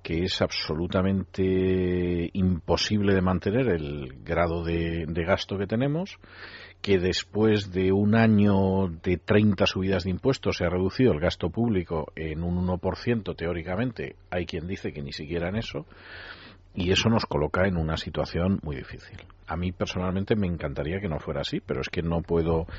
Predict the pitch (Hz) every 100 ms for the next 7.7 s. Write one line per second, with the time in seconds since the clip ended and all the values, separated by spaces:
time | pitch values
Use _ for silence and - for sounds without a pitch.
0 | - - - 82 101 98 80 92 104 92
1 | - 90 143 - - - - - - -
2 | - 113 127 - - 101 82 - - -
3 | - - - - 65 - 71 71 - 65
4 | 82 92 - 104 78 69 71 90 - -
5 | - - 98 85 85 78 95 98 87 -
6 | 98 - 87 80 - 113 - 90 - 80
7 | 80 - 85 90 113 95